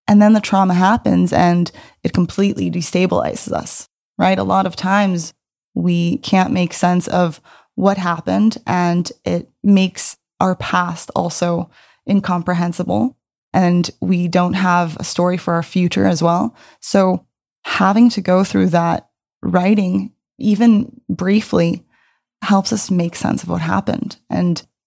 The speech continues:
I think there is an element of stress that it exists because something traumatic happened and we need to figure out how do we make sure that this doesn't happen again.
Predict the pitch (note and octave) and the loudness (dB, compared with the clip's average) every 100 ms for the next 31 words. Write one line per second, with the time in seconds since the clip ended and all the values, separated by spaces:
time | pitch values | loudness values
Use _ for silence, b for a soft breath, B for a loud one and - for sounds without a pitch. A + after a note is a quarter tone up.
0 | _ - F#3 - G3+ G3+ - _ - G#3+ | _ -4 -2 2 2 0 -4 _ -4 0
1 | F#3+ F#3+ F3 F3 - _ _ _ G3 - | 2 0 0 -4 -12 _ _ _ -4 0
2 | F#3+ G3 G3+ G3+ - - F#3+ G#3 A3 - | 2 4 4 2 -2 0 2 2 -2 -4
3 | F3 E3+ E3+ - _ _ G3+ F3+ D#3+ D#3 | 0 2 0 -4 _ _ 2 2 0 0
4 | G#3 B3 - - F3 - F3+ F#3 F#3 E3+ | 0 0 -2 -2 -2 0 0 2 0 -4
5 | b b b b b _ - - G3 G3+ | b b b b b _ -10 -2 0 2
6 | - A3 G#3 - F3 F3 F#3 - F3+ E3+ | 2 2 2 2 2 2 0 -2 -2 0
7 | - A#3+ A#3+ - F3 E3+ F#3 F#3 - F3+ | 4 4 4 0 0 0 0 0 -2 -2
8 | E3+ E3 F#3+ - _ - - F3+ F#3+ G#3 | 0 0 0 -4 _ -6 -2 2 0 -2
9 | G#3 A3+ G#2+ F3 F3+ - F3 F3 F3 E3+ | -2 -2 0 0 0 -2 -2 -2 -4 -4
10 | - E3 E3+ D#3+ E3 E3+ E3+ - F2+ - | -2 -2 -2 -4 -4 -4 -4 -4 -4 -4